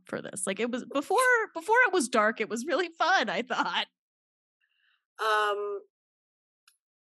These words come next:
Speaker 2: I, I thought the scene was cute, but,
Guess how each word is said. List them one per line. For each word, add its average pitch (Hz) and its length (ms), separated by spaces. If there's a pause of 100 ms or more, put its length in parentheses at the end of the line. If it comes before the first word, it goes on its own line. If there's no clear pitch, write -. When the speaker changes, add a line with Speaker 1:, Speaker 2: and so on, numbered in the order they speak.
(120)
Speaker 2:
I, 311 720 (640)
I 240 100
thought 349 200
the 392 100
scene 262 240
was 269 200
cute, 220 380
but, 247 120